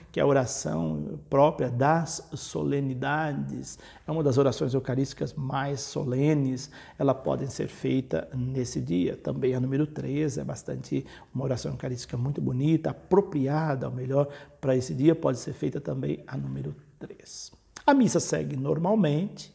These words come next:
até o momento da transladação do Santíssimo. E aqui tem algumas recomendações que eu considero valiosas para esse momento. Então, terminada a,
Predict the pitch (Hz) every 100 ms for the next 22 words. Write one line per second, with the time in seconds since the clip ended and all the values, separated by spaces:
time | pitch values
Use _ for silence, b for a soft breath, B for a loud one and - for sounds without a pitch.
0 | _ _ B B 196 202 - 180 180 170
1 | 139 135 151 160 160 135 131 - - 165
2 | 180 180 - 160 143 131 123 - 143 156
3 | 202 - 127 127 - 135 - - - -
4 | _ _ B B 175 180 214 165 151 143
5 | 151 165 131 120 131 139 131 127 - -
6 | 131 - 135 127 B B - 135 139 123
7 | 131 135 123 147 127 123 131 139 123 123
8 | - - 131 127 123 - 151 - 131 127
9 | 139 131 120 - - - B B B B
10 | 214 285 285 302 240 160 151 165 156 131
11 | 131 - - 143 - -